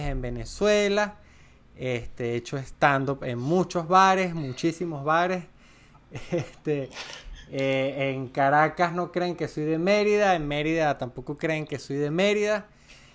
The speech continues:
Y actualmente estoy en Colombia porque, bueno, porque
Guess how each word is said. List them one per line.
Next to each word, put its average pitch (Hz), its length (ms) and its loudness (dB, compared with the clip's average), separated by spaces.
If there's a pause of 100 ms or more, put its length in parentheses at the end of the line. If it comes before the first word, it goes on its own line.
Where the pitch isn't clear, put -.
(200)
Y 147 440 0
actualmente 190 1700 0 (180)
estoy 156 460 -2
en 170 400 -4
Colombia 190 640 0
porque, 147 460 -4
bueno, 123 380 -8
porque 117 580 -12